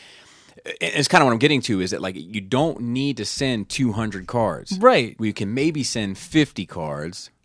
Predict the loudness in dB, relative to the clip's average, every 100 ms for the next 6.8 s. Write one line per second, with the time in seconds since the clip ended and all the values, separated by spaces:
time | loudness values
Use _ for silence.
0 | _ -2 0 4 4 4 4 2 0 -10
1 | -20 _ _ _ _ _ -6 -4 -2 0
2 | 2 4 2 -2 0 0 2 2 4 4
3 | 2 0 4 4 4 4 2 2 -2 -4
4 | -4 -4 -2 -2 0 0 0 -2 0 0
5 | 0 -2 -2 -4 -4 -2 -2 -2 -2 -4
6 | -4 -4 -2 0 0 -2 -6 -6